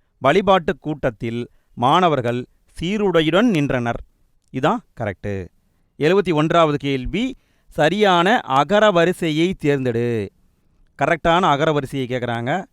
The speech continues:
கண்டுபிடிங்க பார்க்கலாம். ரொம்ப எளிமையா தான் கொடுத்துருக்காங்க. விடையை பார்க்கலாங்களா? விடை சி தான் ஆன்சர். ஃபஸ்ட்டு ஊ வரணும், அப்புறம் ஏ, அப்புறம் மா, அப்புறம் நெடில் மா. இதான் சரி. எழுபத்தி ரெண்டாவது கேள்வி,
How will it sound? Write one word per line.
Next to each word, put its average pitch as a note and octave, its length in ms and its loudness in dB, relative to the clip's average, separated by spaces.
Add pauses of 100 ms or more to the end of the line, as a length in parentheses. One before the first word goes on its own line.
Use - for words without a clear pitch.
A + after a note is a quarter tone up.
(1000)
கண்டுபிடிங்க D#3+ 320 0
பார்க்கலாம். C#3+ 400 -2 (720)
ரொம்ப C3+ 260 -6
எளிமையா C#3+ 300 -2
தான் C#3 140 -4
கொடுத்துருக்காங்க. A#2+ 560 -6 (680)
விடையை D3 300 0
பார்க்கலாங்களா? C#3 500 0 (680)
விடை D#3 320 -2
சி F#3+ 220 -6
தான் E3 240 2
ஆன்சர். A#2 220 -6 (640)
ஃபஸ்ட்டு C#3 220 -4
ஊ E3 320 -2
வரணும், D3 300 -2
அப்புறம் C3 380 -6
ஏ, F#3 340 0
அப்புறம் B2+ 300 -4
மா, D3+ 360 0
அப்புறம் D3+ 300 -6
நெடில் C3 200 -2
மா. G#2+ 180 -6 (400)
இதான் E3 240 0
சரி. G#2 460 -8 (880)
எழுபத்தி G#3+ 360 0
ரெண்டாவது F#3 400 4
கேள்வி, D#3+ 600 -2